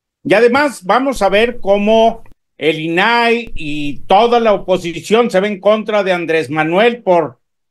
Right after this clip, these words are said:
oficializar de alguna manera algunos documentos que revelan, eh, pues, ilegalidades en el cobro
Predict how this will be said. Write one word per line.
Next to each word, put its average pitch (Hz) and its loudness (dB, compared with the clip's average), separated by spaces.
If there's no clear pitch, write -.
oficializar 190 -2
de 226 0
alguna 202 -2
manera 196 0
algunos 208 0
documentos 190 -2
que 170 2
revelan, 202 0
eh, 143 -2
pues, 208 0
ilegalidades 196 -2
en 165 0
el 175 -2
cobro 196 2